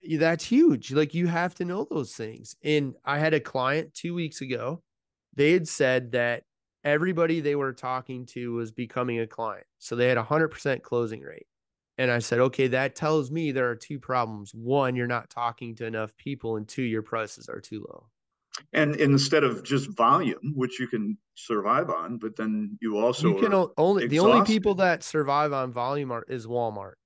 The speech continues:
Speaker 2: Right, right. And, uh, that's my point, though. You're exha-, you're a business owner.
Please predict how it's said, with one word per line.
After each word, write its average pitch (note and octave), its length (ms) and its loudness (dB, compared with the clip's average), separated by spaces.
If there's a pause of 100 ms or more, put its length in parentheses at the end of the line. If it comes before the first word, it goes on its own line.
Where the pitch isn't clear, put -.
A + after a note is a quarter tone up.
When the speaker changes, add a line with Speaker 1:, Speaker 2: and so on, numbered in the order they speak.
(280)
Speaker 2:
Right, D3+ 220 2
right. D#3+ 200 2 (380)
And, C3 240 -2
uh, C3 220 2
that's C#3 280 -2
my G#2+ 140 -2
point, C#3 360 -4
though. - 160 -12 (340)
You're C3+ 200 2
exha-, A#2 300 -2
you're C3 480 2
a C3 40 2
business C#3+ 420 -2
owner. G2+ 240 -8